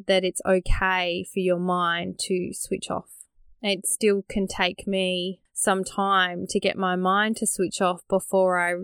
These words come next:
truly drop into meditation. It's just one of the tools that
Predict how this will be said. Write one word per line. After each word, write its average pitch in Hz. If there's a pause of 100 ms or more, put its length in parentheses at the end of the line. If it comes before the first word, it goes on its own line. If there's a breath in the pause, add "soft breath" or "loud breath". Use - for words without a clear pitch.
truly 175
drop 170
into 180
meditation. 170 (160)
It's 196
just 202
one 190
of 190
the 190
tools 180
that 180